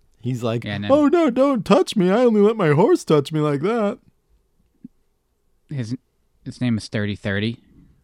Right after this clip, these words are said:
Speaker 1: Oh, of course
Speaker 2: And he's
Speaker 1: there's
Speaker 2: not
Speaker 1: a
Speaker 2: a horse. He's equest-, equestrianoid.
Speaker 1: Squeezer, someone beat you to it.
Speaker 2: What's that?
Speaker 1: Hold on. Check your text. What's the rule of the internet?
Speaker 2: Oh, no, I've seen it.
Speaker 1: Oh, okay.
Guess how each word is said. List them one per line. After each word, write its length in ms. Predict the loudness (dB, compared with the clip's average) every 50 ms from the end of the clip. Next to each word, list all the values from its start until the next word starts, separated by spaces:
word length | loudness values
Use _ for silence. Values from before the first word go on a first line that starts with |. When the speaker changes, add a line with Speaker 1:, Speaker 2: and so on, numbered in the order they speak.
| _ _ -6
Speaker 1:
Oh, 600 | -4 -4 -2 -4 -4 -4 -4 -2 0 0 0 0
of 160 | -2 -4 -6
course 240 | -8 -6 -6 -4 0
Speaker 2:
And 80 | 0 0
he's 140 | 0 2
Speaker 1:
there's 100 | 2 0
Speaker 2:
not 80 | 0 0
Speaker 1:
a 40 | -2
Speaker 2:
a 40 | -2
horse. 360 | -2 -2 -2 -2 -2 -4 -8
He's 180 | -12 -12 -10 -10
equest-, 480 | -12 -10 -8 -8 -8 -8 -8 -12 -18 -20 -10 -6
equestrianoid. 920 | -4 -4 -4 -6 -6 -6 -6 -6 -6 -6 -4 -2 -2 0 0 -2 -2 -4 -6 _ _
Speaker 1:
Squeezer, 420 | -16 -10 -6 -4 -4 -4 -4 -6
someone 340 | -8 -8 -8 -8 -8 -6 -6
beat 220 | -6 -6 -6 -6
you 60 | -10
to 260 | -8 -6 -4 -2 -2 -2
it. 160 | -4 -6 -8 _ _ _ _ _ _ _ _ _ _ -6
Speaker 2:
What's 180 | -6 -4 -2
that? 240 | -2 -2 -2 -2 -4 _ _ _ _ _ _ _ _ _ _ _ -20 -20 -20 -20 -18
Speaker 1:
Hold 160 | -16 -14 -14
on. 320 | -14 -14 -16 -16 -18 -20 -18
Check 220 | -16 -16 -16 -14 -16
your 80 | -16
text. 440 | -14 -14 -16 -16 -18 -20 -20 -20 -20 _ _ _ _ _ _ _ _ _ _ _ _ _ -20 -20 -20 _ _ _ _ _ _ _ _ _ -20 -20 -20 -18 -18 -18 -18 -16 -14
What's 220 | -12 -12 -12 -12
the 120 | -12 -10 -10
rule 260 | -8 -6 -6 -6 -8
of 80 | -8
the 100 | -10 -14 -16
internet? 400 | -16 -16 -16 -16 -16 -18 -18 -20 -20 -20 _ _ _ _ _ _ -20 -20 -20 -20 -6 0 4
Speaker 2:
Oh, 220 | 6 6 8 8
no, 200 | 8 8 8 8 6
I've 200 | 6 6 4 2
seen 220 | 2 0 0 0
it. 120 | 0 -4 -6 -12 -20 _ -20 -20 -20
Speaker 1:
Oh, 200 | -20 -20 -20 -20
okay. 240 | -20 -20 -20 -20 -20